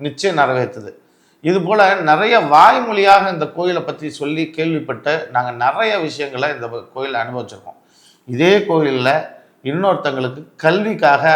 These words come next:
அவங்கள அனுப்பி அந்த கல்வியில அவங்க இன்னைக்கு ஒரு உயர்ந்த நிலையில அடையிறதுக்கு உண்டான வழியும் இந்த கோயில் பண்ணி கொடுத்துருக்கு. அது நம்ம ஜோதிடத்துல, ஜாதகத்துல இந்த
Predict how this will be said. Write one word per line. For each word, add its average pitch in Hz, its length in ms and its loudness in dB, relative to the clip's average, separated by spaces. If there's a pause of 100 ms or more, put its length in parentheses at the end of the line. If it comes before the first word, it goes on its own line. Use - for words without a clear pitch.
(100)
அவங்கள 123 320 -2
அனுப்பி 151 300 -6 (460)
அந்த 139 200 2 (180)
கல்வியில 180 460 2 (280)
அவங்க 156 200 0 (100)
இன்னைக்கு 143 280 -10
ஒரு 120 60 -6 (100)
உயர்ந்த 190 400 -4
நிலையில 143 400 -2
அடையிறதுக்கு 127 460 -6
உண்டான 117 320 -2
வழியும் 147 380 -6
இந்த 117 140 -8 (100)
கோயில் 135 260 -6
பண்ணி 113 220 -12
கொடுத்துருக்கு. 98 400 -20 (520)
அது 160 220 6 (640)
நம்ம 139 160 0 (140)
ஜோதிடத்துல, 190 580 2 (380)
ஜாதகத்துல 151 680 4 (500)
இந்த 131 180 -4